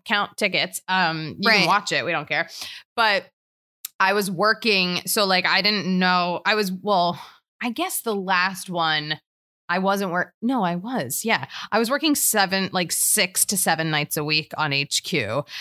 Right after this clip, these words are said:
Speaker 1: And it's not just,
Speaker 2: Yeah.
Speaker 1: like, I show, I write my scripts and I, and I rehearse and I go in, you know, it's a whole, uh,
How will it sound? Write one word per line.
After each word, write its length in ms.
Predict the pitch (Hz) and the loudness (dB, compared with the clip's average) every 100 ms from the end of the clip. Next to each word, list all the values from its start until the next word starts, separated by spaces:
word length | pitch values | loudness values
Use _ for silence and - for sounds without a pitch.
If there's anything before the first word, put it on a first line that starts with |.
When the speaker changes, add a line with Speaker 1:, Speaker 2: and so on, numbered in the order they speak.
| - - | -6 0
Speaker 1:
And 300 | 175 165 202 | 2 2 0
it's 160 | - | 2
not 140 | 240 180 | 4 4
just, 180 | 180 | 6
Speaker 2:
Yeah. 60 | 180 | 6
Speaker 1:
like, 80 | 170 | 4
I 160 | 180 180 | 2 0
show, 260 | - 196 | 0 0
I 240 | 170 180 190 | 2 2 2
write 180 | 214 | 2
my 120 | 190 180 | 0 -4
scripts 500 | - 311 220 - 220 | -2 -2 -2 -2 -2
and 180 | 180 | 0
I, 120 | 185 175 | 2 2
and 260 | 156 185 | 2 2
I 280 | 165 170 170 - 92 | 2 0 -4 -14 -6
rehearse 420 | 170 269 285 240 | -2 2 2 2
and 100 | 190 | 0
I 80 | 165 | 0
go 180 | 214 226 | 2 0
in, 100 | 262 | 2
you 120 | 254 | 2
know, 80 | 202 | 0
it's 120 | 214 | 0
a 60 | 302 | 0
whole, 220 | 302 294 | 2 0
uh, 120 | 208 | 0